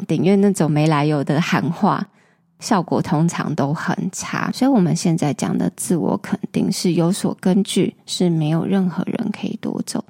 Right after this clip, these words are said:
当然其实最困难的是，大部分的人并不真的了解我们内心深处的需求是什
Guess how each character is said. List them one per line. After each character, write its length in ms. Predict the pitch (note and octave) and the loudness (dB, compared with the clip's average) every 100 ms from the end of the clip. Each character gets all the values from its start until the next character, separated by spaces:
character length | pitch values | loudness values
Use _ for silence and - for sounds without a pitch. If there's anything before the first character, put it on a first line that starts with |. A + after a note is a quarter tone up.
| _ _ _ _ _ _ _ _ _ | _ _ _ _ _ _ _ _ _
当 140 | G3 | 0
然 140 | F#3+ F3+ | 2 0
其 160 | - | 0
实 100 | F3+ | -2
最 200 | D#3 F3 | 0 0
困 300 | D#3+ - F3 | -2 0 0
难 180 | - - | 0 -2
的 120 | - | -2
是， 160 | - D#3+ | -2 -4
大 180 | - D#3+ | -2 -4
部 160 | - | -2
分 200 | D3+ D#3 | -2 -2
的 100 | - | -2
人 180 | - - - | -2 -4 -2
并 240 | F3 E3+ - | 0 0 -4
不 100 | - | -6
真 400 | - - F3+ F3 | -6 -2 2 2
的 140 | - - | 2 0
了 300 | - - - | 0 0 -2
解 340 | - - - G#3+ _ _ _ | -2 -4 -4 -8 _ _ _
我 120 | - E3+ | -2 0
们 300 | D#3+ F3 A3 | 2 2 4
内 180 | G#3 | 4
心 260 | D#3+ F3+ F3 | 2 2 0
深 300 | - D3+ D3+ | 0 -2 -2
处 240 | - F#3 | -4 -6
的 140 | - F3+ | -4 -4
需 360 | - - D3+ | -4 -4 -4
求 220 | D3 - - | -4 -6 -8
是 160 | G3 F#3+ | -6 -6
什 260 | - A#3 | -6 -8